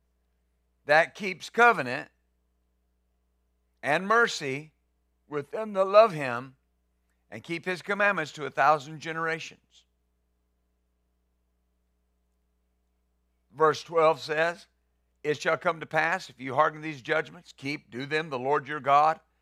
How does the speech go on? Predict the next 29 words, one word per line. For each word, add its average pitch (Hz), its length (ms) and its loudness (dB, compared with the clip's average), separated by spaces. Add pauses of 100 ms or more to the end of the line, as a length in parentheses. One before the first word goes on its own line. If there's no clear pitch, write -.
(280)
will 120 140 -8
keep 165 340 -10
unto 147 180 -10
you 156 200 -10
the 139 100 -8
covenant 139 500 2 (920)
and 143 160 -8
the 156 80 0
mercy 165 540 0 (760)
that 135 160 0
he 135 140 -8
sware 160 580 2
to 156 100 -14
your 151 140 -6
fathers." 127 380 0
Now 143 100 -2
notice, 165 380 -2 (180)
this 143 140 -10
is 151 80 -16
what 165 160 -2
God 165 200 4
said 170 160 -12
about 156 200 2
himself. 156 420 -2 (1040)
He 165 160 -6
will 139 160 -4
keep 185 460 -8 (200)
the 180 140 -6
covenant 135 580 2